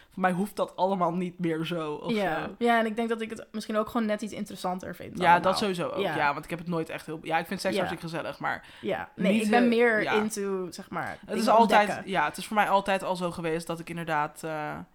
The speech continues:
Speaker 1: ik vind seks heel gezellig. Zeker aan het begin van een relatie. Maar bij mij zakt dat best wel snel weer af. Dat ik op een
Speaker 2: Hmm.
Speaker 1: gegeven moment denk,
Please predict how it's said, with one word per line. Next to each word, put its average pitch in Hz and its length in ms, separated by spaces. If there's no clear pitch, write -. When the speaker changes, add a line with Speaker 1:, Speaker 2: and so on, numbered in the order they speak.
Speaker 1:
ik 190 160
vind 208 160
seks 214 200
heel 208 140
gezellig. 190 760
Zeker 240 360
aan 190 60
het 180 100
begin 190 240
van 226 120
een 214 80
relatie. 220 680
Maar 180 140
bij 180 100
mij 185 180
zakt 185 240
dat 165 200
best 185 160
wel 196 140
snel 180 340
weer 165 140
af. 139 280
Dat 151 120
ik 226 80
op 226 60
een 226 60
Speaker 2:
Hmm. 208 100
Speaker 1:
gegeven 170 220
moment 160 180
denk, 151 240